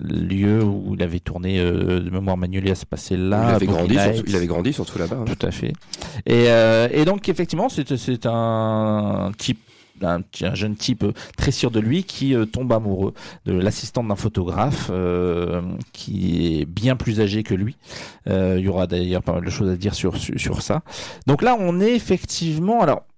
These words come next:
Speaker 1: je, moi, j'ai beaucoup pensé, euh, pendant le film à, à Once Upon a Time in Hollywood, euh, sur ces, sur ce retour, sur cette, euh, décennie, c'est un petit peu cette parenthèse de l'histoire, euh, américaine, cette décennie un peu insouciante,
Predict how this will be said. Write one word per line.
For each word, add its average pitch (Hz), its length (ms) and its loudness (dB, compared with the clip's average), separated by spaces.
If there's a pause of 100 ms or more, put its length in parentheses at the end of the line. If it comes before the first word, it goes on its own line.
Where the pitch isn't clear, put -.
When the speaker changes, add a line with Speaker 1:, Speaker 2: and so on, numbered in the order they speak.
(200)
Speaker 1:
je, 110 200 -4
moi, 127 120 0
j'ai 98 140 2
beaucoup 120 400 2
pensé, 107 560 -2
euh, 90 840 -2
pendant 69 160 -2
le - 40 -4
film 113 220 -2
à, 82 440 -2 (440)
à 92 100 2
Once 101 180 0
Upon 101 220 -2
a 98 40 -10
Time 95 180 -2
in 101 100 -4
Hollywood, 101 380 2
euh, 92 500 2
sur - 460 -2
ces, 113 580 2
sur - 360 -6
ce - 120 0
retour, 143 640 4 (260)
sur - 220 -4
cette, - 320 -2
euh, 110 240 4 (640)
décennie, 131 920 2
c'est - 260 -8
un 117 60 -4
petit - 120 -12
peu - 120 2
cette - 200 -2
parenthèse 127 560 4
de 120 60 0
l'histoire, 107 380 2
euh, 95 280 4
américaine, 101 460 0
cette 92 180 -6
décennie 107 400 0
un 110 60 4
peu 123 160 0
insouciante, 131 720 -2